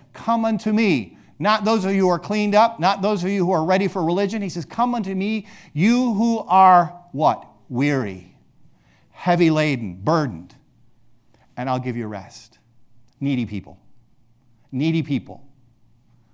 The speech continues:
That's why the gospel can be so attractive. We can say to people, "Are you hurting? Come on in." "Well, I don't believe it." I don't care. Come on in.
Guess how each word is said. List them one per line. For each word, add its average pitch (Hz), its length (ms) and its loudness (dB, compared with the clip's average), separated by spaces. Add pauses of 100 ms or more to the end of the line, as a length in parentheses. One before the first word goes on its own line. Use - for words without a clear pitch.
(400)
That's - 240 -6
why 160 180 -2
the 143 100 -8
gospel 151 520 -10
can 156 160 -6
be 156 100 -4
so 147 220 -8
attractive. 190 520 -10 (680)
We 208 140 0
can 165 120 -4
say 196 200 -4
to 226 80 -4
people, 147 420 -6 (240)
"Are 175 80 6
you 202 140 4
hurting? 262 320 -6 (140)
Come 233 220 -2
on 214 140 -2
in." 156 300 -6
"Well, 202 100 2
I 277 80 8
don't 302 180 10
believe 302 260 2
it." - 80 -10 (100)
I 196 160 0
don't 294 160 -2
care. 214 260 -10
Come 262 220 -4
on 285 160 -6
in. 233 200 -8